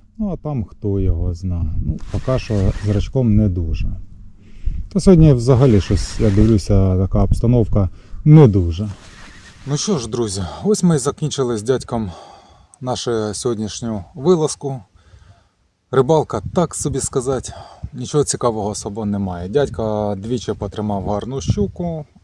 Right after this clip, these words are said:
але на цьому, пожалуй, дуже в нього не удалася рибалка.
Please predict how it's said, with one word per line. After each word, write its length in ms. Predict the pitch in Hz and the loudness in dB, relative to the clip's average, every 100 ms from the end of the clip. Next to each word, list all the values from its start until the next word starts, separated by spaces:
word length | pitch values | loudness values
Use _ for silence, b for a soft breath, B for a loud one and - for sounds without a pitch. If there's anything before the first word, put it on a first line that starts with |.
| - - | -14 -8
але 580 | 113 147 151 143 127 | -4 -2 0 -2 -2
на 120 | 110 101 | -4 -4
цьому, 260 | 131 120 | -6 -8
пожалуй, 540 | - 95 110 104 95 92 | -8 -6 -6 -6 -6 -8
дуже 280 | 104 104 | -10 -8
в 40 | 95 | -6
нього 360 | 98 95 95 - b b b b b b b b _ _ _ _ - | -6 -6 -10 -12 b b b b b b b b _ _ _ _ -12
не 220 | 139 143 | -2 2
удалася 520 | 151 127 113 101 - | 4 4 2 0 -4
рибалка. 520 | 95 87 90 85 101 | -8 -8 -8 -10 -12